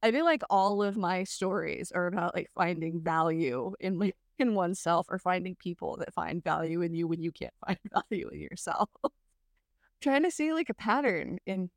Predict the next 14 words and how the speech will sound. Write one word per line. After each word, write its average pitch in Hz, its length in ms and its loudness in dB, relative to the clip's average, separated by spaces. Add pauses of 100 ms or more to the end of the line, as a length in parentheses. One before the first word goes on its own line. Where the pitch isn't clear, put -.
(140)
in 180 200 2
yours 160 420 -2
between 190 380 0
the 175 100 0
two - 220 -4
books, - 420 -6
'cause, - 640 -4
or 180 180 2
between 180 400 -2
the 165 160 0
book 170 280 -2 (100)
and 160 260 -4 (360)
the 165 80 -2
movie. 165 600 -2